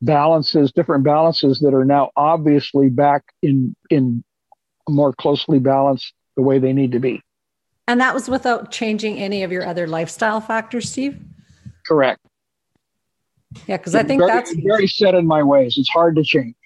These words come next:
Speaker 2: <laughs> Once an alligator hunter, always an alligator
Speaker 1: That's right.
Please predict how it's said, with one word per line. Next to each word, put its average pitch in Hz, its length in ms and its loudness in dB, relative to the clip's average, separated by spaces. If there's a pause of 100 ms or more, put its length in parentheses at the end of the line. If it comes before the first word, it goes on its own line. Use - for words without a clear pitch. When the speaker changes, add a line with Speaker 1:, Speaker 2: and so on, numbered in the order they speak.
(960)
Speaker 2:
<laughs> 262 260 0
Once 285 340 0
an 294 100 2
alligator 269 580 2
hunter, 254 560 0
always 185 380 0
an 175 120 -6
alligator 165 400 2
Speaker 1:
That's 156 100 -4
right. 147 340 2